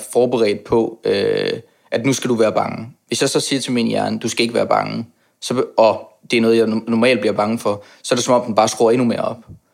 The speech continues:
Og så er den mere vant til at sige, "Øj, ey, Anders, nu skal du, nu skal du virkelig være bange." Øh, så det kulminerer egentlig bare i, altså sådan en, en, en decideret, øh, panik, panikslag, altså, hvor man bare fuldstændig lukker ned, og, øh,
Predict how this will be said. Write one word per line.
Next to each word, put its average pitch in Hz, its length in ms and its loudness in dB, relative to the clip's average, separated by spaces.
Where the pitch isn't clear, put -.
Og 123 60 -10
så 127 100 2
er 113 40 2
den 117 120 2
mere 120 220 4
vant 107 220 -2
til 101 100 -4
at 104 100 -4
sige, 101 440 -6
"Øj, 120 200 4
ey, 117 300 -2
Anders, 110 260 -2
nu 127 60 -2
skal 117 200 -4
du, 101 240 -4
nu 135 80 -2
skal 123 140 -4
du 120 60 0
virkelig 120 260 0
være - 120 -2
bange." 104 320 -6
Øh, 104 220 0
så - 120 -2
det 117 100 0
kulminerer 120 460 2
egentlig 107 220 -2
bare 107 360 -2
i, 104 300 -6
altså 110 160 -4
sådan 110 160 -2
en, 101 220 -2
en, 101 300 -4
en 101 420 -6
decideret, 104 760 0
øh, 92 140 -4
panik, 110 480 -4
panikslag, 104 560 -8
altså, 107 160 -12
hvor 107 100 -2
man 101 160 -2
bare 101 460 2
fuldstændig 107 380 -2
lukker 98 220 -2
ned, 107 220 0
og, 104 340 -2
øh, 101 200 -4